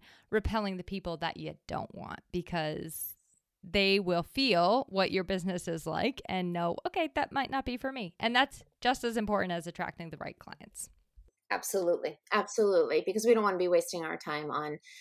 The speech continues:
Speaker 2: somebody that isn't well suited for us. Yeah. Yeah. There is somebody who they're well suited for. It just might not be you.
Speaker 1: Right.
Speaker 2: Yep.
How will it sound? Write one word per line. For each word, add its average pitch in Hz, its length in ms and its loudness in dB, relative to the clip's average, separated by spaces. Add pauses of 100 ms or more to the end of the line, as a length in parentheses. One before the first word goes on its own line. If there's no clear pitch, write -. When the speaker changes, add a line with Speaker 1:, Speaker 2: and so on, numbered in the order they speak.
(560)
Speaker 2:
somebody 170 300 -2
that - 160 -2
isn't 165 280 -2 (240)
well 160 200 -2
suited - 400 -4
for - 300 -10
us. - 280 -10 (720)
Yeah. 175 180 4 (340)
Yeah. 170 180 2 (100)
There 277 180 8
is 320 100 6
somebody 277 340 6
who 214 180 2
they're 196 140 4
well 185 160 6
suited 165 320 2
for. 170 220 -2
It - 100 -4
just 165 180 -6
might 156 140 -6
not 156 160 -8
be - 80 -4
you. - 220 -6 (220)
Speaker 1:
Right. - 280 -4 (440)
Speaker 2:
Yep. 208 160 2